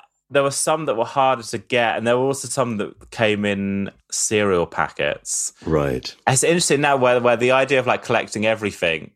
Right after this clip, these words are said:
Speaker 1: is much more accessible now, because you could look online and know exactly what there is. But I didn't really know how many there were or what there
Speaker 2: Right,
Speaker 1: was.
Speaker 2: yeah, yeah.
Speaker 1: Um, there, a lot of them I got from car boot sales, stuff like that. I don't even think I got a lot of them new.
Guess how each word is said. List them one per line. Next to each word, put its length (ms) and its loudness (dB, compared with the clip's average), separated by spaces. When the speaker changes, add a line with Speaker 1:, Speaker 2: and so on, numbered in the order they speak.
Speaker 1:
is 160 -2
much 280 0
more 100 0
accessible 540 -2
now, 160 2
because 280 -6
you 60 -8
could 160 -6
look 180 0
online 300 0
and 200 -4
know 160 2
exactly 380 -2
what 100 -2
there 100 0
is. 100 -2
But 80 2
I 60 0
didn't 180 -4
really 180 -2
know 560 0
how 200 0
many 300 -2
there 220 0
were 520 0
or 80 -2
what 220 -2
there 140 -2
Speaker 2:
Right, 80 -8
Speaker 1:
was. 160 -4
Speaker 2:
yeah, 140 -2
yeah. 140 4
Speaker 1:
Um, 200 -2
there, 240 2
a 40 -2
lot 160 2
of 100 -6
them 120 -4
I 100 0
got 360 -2
from 600 -4
car 240 -6
boot 200 -2
sales, 280 -2
stuff 140 -6
like 100 2
that. 20 2
I 40 2
don't 40 0
even 100 -4
think 200 -4
I 80 -2
got 180 0
a 40 0
lot 160 2
of 100 -8
them 240 -6
new. 500 -4